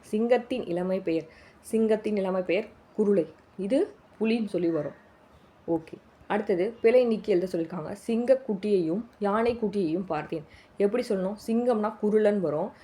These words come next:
யானைனா கன்றுன்னு வரும். சரிங்களா? இங்க பாருங்க. சிங்கக்குட்டி, சிங்கக்குட்டின்னு வரும். யானை கன்று. சரியா? அப்ப சிங்கக்குருளையும் யானை கன்றையும் நான் பார்த்தேன் அப்படின்னு சொல்லி சொல்லணும். நெக்ஸ்ட் சொற்களை இணைச்சு புதிய சொற்களை உருவாக்க சொல்லியிருக்காங்க. புலியின் இளமை பெயர் அப்படின்னா புலினா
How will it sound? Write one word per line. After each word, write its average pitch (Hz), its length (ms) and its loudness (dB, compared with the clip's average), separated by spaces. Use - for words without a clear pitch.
யானைனா 226 540 2
கன்றுன்னு 190 440 0
வரும். 139 260 -2
சரிங்களா? 170 400 -2
இங்க 165 160 -2
பாருங்க. 151 280 -4
சிங்கக்குட்டி, 220 720 -2
சிங்கக்குட்டின்னு 220 680 0
வரும். 175 260 -4
யானை 202 400 0
கன்று. 160 360 -6
சரியா? 156 320 -2
அப்ப - 220 -8
சிங்கக்குருளையும் 196 920 0
யானை 214 340 2
கன்றையும் 185 560 -2
நான் 220 200 -2
பார்த்தேன் 170 380 -2
அப்படின்னு 160 280 -4
சொல்லி 180 140 0
சொல்லணும். 147 320 -4
நெக்ஸ்ட் 175 300 -4
சொற்களை 202 420 0
இணைச்சு 180 300 0
புதிய 214 260 2
சொற்களை 196 300 0
உருவாக்க 180 320 2
சொல்லியிருக்காங்க. 160 460 -4
புலியின் 240 480 2
இளமை 190 360 2
பெயர் 175 300 0
அப்படின்னா 170 380 -2
புலினா 214 380 0